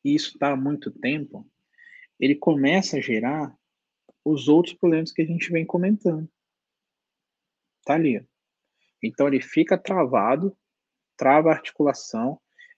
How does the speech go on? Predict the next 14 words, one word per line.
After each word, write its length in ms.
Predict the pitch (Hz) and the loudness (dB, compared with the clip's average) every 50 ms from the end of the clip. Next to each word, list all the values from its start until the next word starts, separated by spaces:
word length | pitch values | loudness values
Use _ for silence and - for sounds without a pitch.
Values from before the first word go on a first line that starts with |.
| _ - | _ -6
e 80 | 131 | -6
tem, 420 | 127 - - 135 131 139 160 170 160 | -6 -2 0 2 2 2 2 0 -2
digamos 560 | 135 143 139 131 135 135 147 165 160 135 117 | -2 -4 0 4 6 6 6 6 6 2 -4
assim, 540 | 123 110 - - - 147 165 170 160 139 127 | -6 -10 -8 -6 -4 -4 -2 -2 -2 -2 -4
esse 220 | 120 - - - | -4 -4 -6 -6
músculo, 560 | 110 120 147 185 185 - - - - - - _ _ _ _ - - - - - _ _ | -2 0 0 0 0 -2 -4 -10 -10 -10 -12 _ _ _ _ -20 -20 -20 -20 -20 _ _
ele 240 | - 120 123 123 123 | -4 -2 -2 -2 -2
tem 400 | 127 - 135 143 165 170 - - _ _ _ _ _ _ - | -2 -2 -2 -2 -2 -4 -8 -12 _ _ _ _ _ _ -10
um 340 | 147 147 147 151 156 160 151 | -6 -6 -4 -4 -6 -6 -8
problema 440 | - - 147 139 135 139 147 156 | -6 -4 -2 0 0 0 -2 -2
de 220 | 147 139 131 139 135 - - | -4 -4 -2 -2 -2 -2 -2
arco 460 | - 160 180 202 226 233 226 - 254 | 0 2 4 4 4 2 2 0 0
reflexo 760 | 208 190 240 202 - - - 151 156 165 160 - - - 180 | 2 2 2 0 -2 0 2 4 4 4 2 -2 -6 -6 -4
neural. 520 | 175 202 240 277 - - 101 90 - - | -2 -2 -2 -2 -2 -2 -4 -4 -6 -16